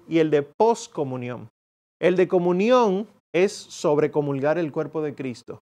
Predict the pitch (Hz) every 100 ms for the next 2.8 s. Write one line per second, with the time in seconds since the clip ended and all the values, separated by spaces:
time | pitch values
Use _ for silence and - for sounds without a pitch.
0 | _ - 160 165 170 247 285 - 208 185
1 | 151 143 139 151 - 135 139 117 165 208
2 | 226 175 147 - 139 123 123